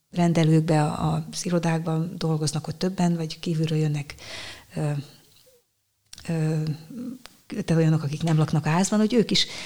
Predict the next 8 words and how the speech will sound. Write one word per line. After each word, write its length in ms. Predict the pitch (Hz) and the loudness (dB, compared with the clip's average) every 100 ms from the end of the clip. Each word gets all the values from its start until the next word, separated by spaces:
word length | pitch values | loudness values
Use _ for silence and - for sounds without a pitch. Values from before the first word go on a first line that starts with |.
| - | -8
ö, 120 | - 170 | -2 2
bepillantást 640 | 175 165 165 160 156 143 | 2 4 4 4 2 -2
nyerhessenek 600 | 160 156 156 - 160 156 | 0 0 2 4 2 2
a 160 | 156 156 | 0 0
ház 260 | 165 143 | -2 -2
történetébe, 840 | - 160 156 156 156 156 151 160 160 - - - - | 0 0 2 2 2 2 0 0 -2 -8 -18 -18 -4
és 240 | 160 - | -2 0
talán, 380 | 175 175 180 | 4 4 4